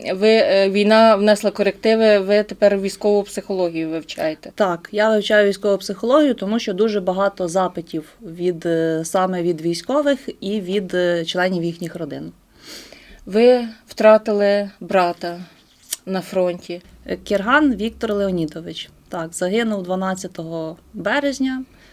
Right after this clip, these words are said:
Speaker 2: дві тисячі двадцять другого року на Херсонщині при виконанні бойового завдання з дальньої розвідки.
Speaker 1: У вас і син захищає Україну.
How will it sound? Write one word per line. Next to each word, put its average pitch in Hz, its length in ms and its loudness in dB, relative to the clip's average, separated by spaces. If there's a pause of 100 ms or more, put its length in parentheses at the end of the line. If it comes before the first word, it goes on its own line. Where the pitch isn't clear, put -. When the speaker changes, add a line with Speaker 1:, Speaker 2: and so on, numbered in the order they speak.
(240)
Speaker 2:
дві 190 220 -8
тисячі 208 400 -2
двадцять 185 340 -2
другого 170 360 -6
року 277 320 -6
на 214 260 -4
Херсонщині 170 800 -12 (300)
при 202 140 -12
виконанні 208 460 -6
бойового 180 380 -4
завдання 202 500 -6
з 196 380 -8
дальньої 175 360 -8
розвідки. 156 480 -14 (1200)
Speaker 1:
У 202 60 -8
вас 226 360 0
і 208 100 -6
син 233 400 0 (280)
захищає 180 920 -4 (180)
Україну. 175 680 -6